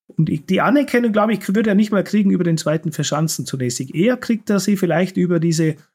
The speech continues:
über diese Sta-, All-Time-Statistik. Er hat jetzt, er wird bald Ahonen überholen in der, in der Anzahl der Podiumsplätze. Und wer weiß, was noch passiert mit den Siegen und so. Aber, aber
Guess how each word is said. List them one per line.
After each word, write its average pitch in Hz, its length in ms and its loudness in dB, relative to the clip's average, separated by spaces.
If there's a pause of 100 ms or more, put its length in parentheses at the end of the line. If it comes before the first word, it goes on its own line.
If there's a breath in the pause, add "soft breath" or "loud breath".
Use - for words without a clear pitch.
(300)
über 170 160 2
diese 165 260 2
Sta-, - 220 -2
All-Time-Statistik. 131 1080 -2
Er 139 160 -4
hat 180 140 0
jetzt, 185 220 -2
er 156 80 -2
wird 180 160 -2
bald 165 200 2
Ahonen 180 440 2
überholen 139 480 2
in 170 160 4
der, 151 220 0
in 160 120 2
der 147 140 0
Anzahl 170 320 2
der 156 100 0
Podiumsplätze. - 1000 -2 (520)
Und 135 160 -2
wer 156 220 2
weiß, 156 720 0
was 165 420 0
noch 170 180 -2
passiert 214 360 0
mit 185 180 -2
den 156 100 0
Siegen 220 380 0
und 190 140 2
so. 220 260 -2 (400 loud breath)
Aber, 160 400 0
aber 160 400 -2